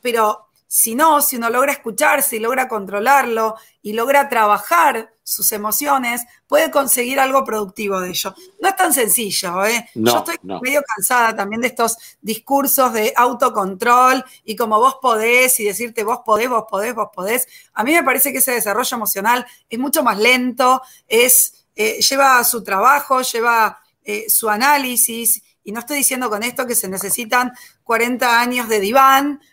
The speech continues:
Speaker 1: pero sí
Speaker 2: No.
Speaker 1: creo que en la vida hay que leerse, en esto de que para mí hay que leerlo todo, pero importante, y lo más importante, y si para algo sirve la literatura, más allá que, como dice Flaubert, que lean para vivir,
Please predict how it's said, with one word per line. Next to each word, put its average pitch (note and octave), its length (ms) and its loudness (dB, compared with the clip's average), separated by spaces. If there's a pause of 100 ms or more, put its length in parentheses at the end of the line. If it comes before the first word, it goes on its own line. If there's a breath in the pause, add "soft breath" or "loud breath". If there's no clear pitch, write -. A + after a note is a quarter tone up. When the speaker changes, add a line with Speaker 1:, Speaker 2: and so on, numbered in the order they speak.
(120 soft breath)
Speaker 1:
pero G#3+ 200 -2
sí G3 60 2
Speaker 2:
No. G3+ 200 0
Speaker 1:
creo B3 420 0
que A3+ 80 -6
en G3+ 60 -8
la G3+ 80 -4
vida A3+ 240 0
hay B3 140 0
que B3+ 100 -4
leerse, G#3 720 0 (260 soft breath)
en G3+ 140 -10
esto A3+ 200 -2
de B3+ 120 4
que G#3+ 260 -2 (320)
para A3 160 -2
mí C4 160 0
hay D4+ 140 2
que B3 100 -2
leerlo A3+ 400 0
todo, G3+ 300 0
pero G#3+ 160 -4
importante, A#3 640 -2
y - 20 -4
lo A3 100 -2
más D4 200 0
importante, A#3 560 -4
y - 20 -4
si G3+ 140 -4
para G3 160 -2
algo B3 160 0
sirve B3 260 -2
la A3+ 100 0
literatura, G#3 800 -2 (540 loud breath)
más G#3 200 -2
allá A3+ 200 0
que, A#3 160 2
como F#3+ 200 -6
dice A3 200 2
Flaubert, B3 540 2
que F#3+ 280 -6 (140 soft breath)
lean B3+ 380 2
para G#3+ 240 0
vivir, A#3+ 500 -2